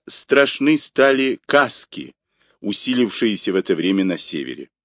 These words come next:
Они не только полностью преградили путь хеттам к Черному морю, но угрожали самому существованию хеттского царства, захватив и разорив столицу Хаттусу.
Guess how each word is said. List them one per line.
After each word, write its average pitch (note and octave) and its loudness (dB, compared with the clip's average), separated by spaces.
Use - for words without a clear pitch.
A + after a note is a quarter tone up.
Они C3 6
не D3 8
только C#3 4
полностью A2+ 6
преградили F2+ 0
путь G2 -8
хеттам - -2
к - -20
Черному D#2 -2
морю, C#3+ 0
но F#2 0
угрожали G#2 2
самому A2+ 0
существованию A2+ 0
хеттского D#2+ -4
царства, - -4
захватив F2+ -2
и G2+ 0
разорив E2 -4
столицу - -8
Хаттусу. - -10